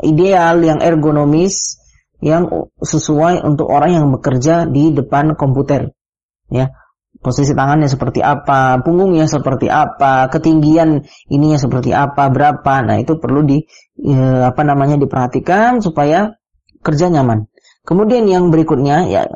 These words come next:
eh, jika memang saatnya lelah, maka manfaatkan kelelahan dan ngantuk tersebut untuk istirahat sejenak, ya, mengistirahatkan mata sekitar lima sampai lima belas menit,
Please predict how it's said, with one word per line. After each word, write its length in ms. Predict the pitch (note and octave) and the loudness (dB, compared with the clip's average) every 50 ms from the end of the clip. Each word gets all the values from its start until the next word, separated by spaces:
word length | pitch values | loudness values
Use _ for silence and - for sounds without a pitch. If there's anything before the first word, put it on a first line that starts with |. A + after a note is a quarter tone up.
| - _ _ _ - | -14 _ _ _ -12
eh, 440 | - - D3+ D3 D3 C#3+ C#3+ D3 D3 C#3 - - - - C#3 | -6 -2 0 0 0 2 2 0 0 -2 -4 -8 -8 -6 -4
jika 160 | D#3+ D#3 A#3 | -2 0 0
memang 480 | B3 B3+ B3 A3 G3+ F#3+ F3+ E3 D#3+ E3 | 0 0 0 0 0 0 0 -2 -2 -4
saatnya 400 | F3 F3+ A#2+ E3+ E3 D#3 D#3+ D3+ | -2 0 0 0 0 0 0 0
lelah, 400 | D3 C#3+ C#3 C#3 E3 G3+ A3 F#3 | 0 0 0 0 2 2 2 0
maka 320 | F3+ F3+ - A#3 A3+ A3+ - - - _ _ _ _ - F#4 - - - - - | 0 0 0 -2 -2 -2 -6 -12 -20 _ _ _ _ -20 -16 -14 -12 -12 -10 -4
manfaatkan 560 | - F3+ F#3+ F#3 - A3+ A3 A3 A3 A3 G3 E3+ | -2 -2 0 0 0 0 0 0 0 -2 -2 0
kelelahan 640 | D#3+ E3 D#3+ D#3+ D#3+ D#3+ D#3+ E3 F3 F3 D#3+ D#3 | 0 0 2 2 2 0 0 0 0 2 2 2
dan 160 | D3+ C#3+ D3 C#3+ | 2 2 2 0
ngantuk 240 | C#3+ C#3+ - - | 0 0 -2 -2
tersebut 400 | - C#3+ D3+ D#3+ F#3 G3 G3 E3+ | -2 0 0 2 2 2 2 2
untuk 60 | C3+ G#2+ | 0 0
istirahat 400 | A2 D#3 - D#3+ D#3+ D#3+ D3 D3+ | 0 0 0 0 0 0 0 0
sejenak, 480 | D3+ D3 C#3 D#3+ D#3+ F3+ F3 - - - _ _ - | 0 0 2 2 2 2 0 -2 -4 -10 _ _ -8
ya, 240 | D#3+ - - - - | -6 -4 -4 -4 -4
mengistirahatkan 720 | - E3 C#3+ C#3 C3+ C3+ C3+ - D3 C#3+ C#3 C3+ D3 C#3+ | -4 -4 -2 0 0 0 0 -2 -2 -2 -2 -2 -2 -2
mata 320 | C#3+ C#3+ C#3+ C#3 E3+ F3+ | 0 -2 -2 -2 -2 -2
sekitar 320 | F#3 E3 - E3 D#3+ E3 E3 | -2 -2 -2 -4 -2 0 0
lima 240 | D#3+ E3 E3 F3 F3 | 0 2 0 0 0
sampai 320 | D#3 D3 C#3+ C#3+ D#3 C#3 | 0 0 0 0 0 0
lima 240 | C#3+ C3+ C3+ C3 B2+ | 0 0 0 0 0
belas 240 | C3+ D3 D#3 D#3 D#3+ | 0 -2 -2 0 0
menit, 320 | E3 F3+ F3+ D3 - - | 0 2 0 0 -2 -6